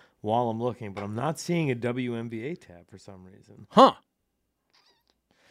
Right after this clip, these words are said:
Speaker 1: Oh, it's just under regular basketball, like a dummy. Um, <clears throat> all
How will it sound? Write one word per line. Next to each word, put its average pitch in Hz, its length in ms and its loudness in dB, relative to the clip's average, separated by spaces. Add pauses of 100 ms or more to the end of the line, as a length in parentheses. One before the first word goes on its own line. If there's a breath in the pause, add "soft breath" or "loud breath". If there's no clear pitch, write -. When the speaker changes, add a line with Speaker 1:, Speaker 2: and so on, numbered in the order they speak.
(200)
Speaker 1:
Oh, 131 180 6
it's 107 140 -4
just 143 180 -4
under 123 180 0
regular 113 380 0
basketball, 95 640 -10
like 92 180 -14
a 87 80 -20 (160)
dummy. 92 460 -8 (420)
Um, 120 680 -4 (360)
<clears throat> - 380 -20
all - 60 -10